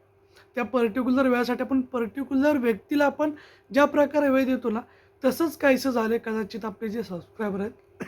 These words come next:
<coughs> तर ते मला बोलले की, "रवी यार, तू कंटिन्यू व्हिडिओ कर."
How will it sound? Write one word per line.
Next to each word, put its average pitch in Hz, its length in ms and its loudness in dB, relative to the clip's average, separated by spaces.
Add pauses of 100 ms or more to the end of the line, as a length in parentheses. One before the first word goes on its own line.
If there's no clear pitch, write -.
(960)
<coughs> - 500 4 (1120)
तर 277 100 0
ते 285 120 0
मला 311 200 6
बोलले 277 360 4
की, 285 140 -2
"रवी 262 220 2
यार, 285 100 4
तू 285 140 -2
कंटिन्यू 254 420 2
व्हिडिओ 202 240 2
कर." 233 120 -4